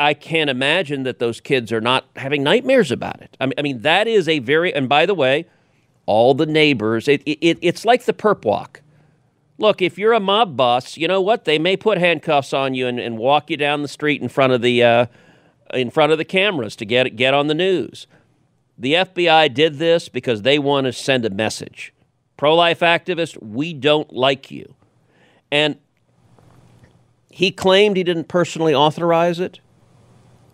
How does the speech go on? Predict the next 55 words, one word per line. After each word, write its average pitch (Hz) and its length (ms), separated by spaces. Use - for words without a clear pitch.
He 151 340
either, 208 460
I 165 140
don't 214 160
know 156 100
if 139 100
he 131 120
knew 147 260
about 143 260
it 135 140
or 127 100
not. 98 320
I 98 100
didn't, 113 440
I 123 80
didn't 143 360
get 135 120
a 127 60
chance 127 360
to - 140
answer. 120 340
I 117 100
did, 104 220
ran 139 200
out 131 120
of 107 80
time, 104 300
so 101 140
I - 20
didn't 113 180
get 113 160
to 120 80
ask 110 300
him 98 80
if 101 80
he, 110 220
if 98 120
he 98 100
knew 117 280
about 90 260
it 92 120
or 90 80
not. 85 400
He 127 160
certainly 185 460
doesn't 156 300
apologize 135 640
for 127 220
it 85 80
now, 165 260
and 135 80
he 143 80
hasn't 160 240
changed 170 380
anything. 87 340